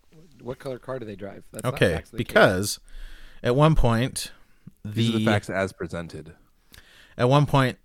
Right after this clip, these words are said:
Speaker 2: the woman moves out, and then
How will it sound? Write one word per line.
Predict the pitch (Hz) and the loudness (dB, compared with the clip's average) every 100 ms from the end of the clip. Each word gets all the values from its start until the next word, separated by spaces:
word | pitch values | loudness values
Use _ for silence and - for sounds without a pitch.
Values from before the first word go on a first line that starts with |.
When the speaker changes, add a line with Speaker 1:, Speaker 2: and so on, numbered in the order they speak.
| _ | _
Speaker 2:
the | - 113 | -4 0
woman | 110 143 139 117 | 4 6 6 4
moves | 113 98 95 | 2 0 0
out, | 107 90 90 - - - - - - _ _ _ _ _ _ _ _ _ _ - | 0 0 -2 -6 -18 -20 -20 -20 -20 _ _ _ _ _ _ _ _ _ _ -4
and | 110 110 | 0 2
then | 110 110 107 104 101 | 2 2 2 0 -2